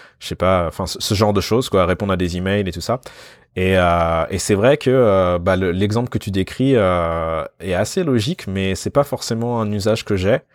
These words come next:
Mais, euh, mais c'est pas forcément une mauvaise idée, tu vois. Je, je me rends compte que, euh, la prochaine fois que j'aurai, euh, un, un truc en particulier à rechercher, que ce soit pour un email que je suis en train de rédiger ou un truc comme ça,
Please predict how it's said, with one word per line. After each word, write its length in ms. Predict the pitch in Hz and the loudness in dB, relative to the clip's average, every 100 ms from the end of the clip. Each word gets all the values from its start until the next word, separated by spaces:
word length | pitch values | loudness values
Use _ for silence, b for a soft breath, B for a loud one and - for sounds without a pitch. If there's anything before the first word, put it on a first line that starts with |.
| b b b - | b b b -12
Mais, 280 | 104 98 98 | -6 -2 0
euh, 400 | 95 92 92 90 | 2 2 2 0
mais 100 | 95 | -4
c'est 120 | - | -2
pas 100 | 165 | 0
forcément 340 | 175 - 170 156 | 2 0 0 -2
une 60 | |
mauvaise 260 | 135 127 127 | 0 0 0
idée, 180 | 131 131 | 0 -2
tu 120 | 110 | -2
vois. 380 | 113 117 98 95 | 0 2 0 -2
Je, 320 | 92 95 92 | -6 -6 -6
je 120 | 87 | -6
me 40 | 95 | -8
rends 160 | 90 | -8
compte 200 | 110 120 | -10 -12
que, 120 | - | -6
euh, 420 | 123 113 92 87 87 _ b b b | -4 -2 -4 -6 -8 _ b b b
la 80 | 98 | -8
prochaine 280 | - 107 117 | -4 -2 0
fois 140 | 127 | 0
que 60 | 123 | 0
j'aurai, 340 | 107 101 107 107 | 2 2 4 4
euh, 160 | 95 | 2
un, 220 | - 95 90 | 0 -6 -6
un 100 | 101 | -6
truc 240 | - 131 | -2 -2
en 80 | 107 | 0
particulier 440 | 98 - - 107 113 | -2 -4 -4 2 2
à 80 | |
rechercher, 440 | 92 98 - 113 110 | 2 -2 -2 0 0
que 80 | - | -2
ce 60 | |
soit 140 | - 92 | -6 -4
pour 140 | 98 | -2
un 80 | 92 | -2
email 220 | 95 98 | -2 -2
que 100 | - | -2
je 60 | - | -2
suis 80 | 98 | -4
en 60 | |
train 140 | - 190 | -2 0
de 40 | |
rédiger 340 | 87 90 101 | 0 2 2
ou 80 | 101 | 2
un 40 | 90 | 0
truc 160 | 85 | -4
comme 140 | - 85 | -6 0
ça, 180 | 113 | 0